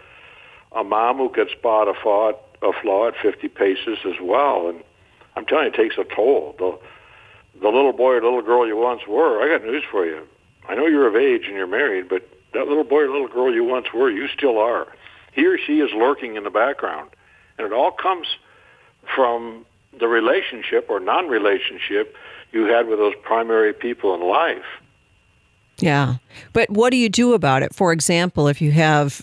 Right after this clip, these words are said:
Speaker 2: you know, "We did it this way in my family. This is what we do. We celebrate on Christmas Eve. Well, we celebrate Christmas on Christmas Day." I mean, those sorts of issues you can work through.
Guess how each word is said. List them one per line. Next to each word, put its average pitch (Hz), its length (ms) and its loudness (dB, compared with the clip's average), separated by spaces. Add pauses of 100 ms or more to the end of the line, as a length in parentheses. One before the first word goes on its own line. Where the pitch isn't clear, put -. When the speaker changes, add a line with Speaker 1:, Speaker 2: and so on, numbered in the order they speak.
Speaker 2:
you 156 140 2
know, 147 260 4 (100)
"We 180 200 2
did 185 160 2
it 170 120 0
this 165 240 0
way 165 100 2
in 160 80 4
my 151 160 4
family. 151 480 2
This 180 220 2
is 196 120 2
what - 100 0
we 175 100 4
do. 151 100 2
We 160 140 4
celebrate 185 420 2
on 180 80 0
Christmas 175 380 0
Eve. 135 160 2
Well, 143 100 2
we 233 220 4
celebrate 214 480 2
Christmas 196 400 0
on 180 120 2
Christmas 180 400 2
Day." 131 280 2
I 123 40 0
mean, 202 160 2
those 302 200 2
sorts 247 260 0
of 190 80 2
issues 190 340 2
you 180 80 4
can 165 220 2
work 151 200 0
through. 180 400 2